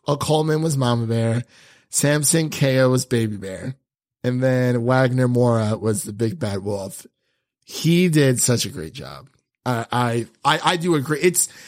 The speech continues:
it's one of those movies where the villain is, like, just, it's, like, just a little bit too scary for kids. Like,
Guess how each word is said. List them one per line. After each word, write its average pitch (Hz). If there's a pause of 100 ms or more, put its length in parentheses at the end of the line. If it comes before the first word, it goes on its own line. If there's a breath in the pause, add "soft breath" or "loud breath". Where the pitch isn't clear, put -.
(180 loud breath)
it's 175
one 208
of 233
those 190
movies 143
where 127 (100)
the 143
villain 135
is, 127
like, 120
just, - (260)
it's, -
like, 151
just 131
a 131
little 147
bit 180
too 185
scary 165
for 190
kids. 196
Like, 139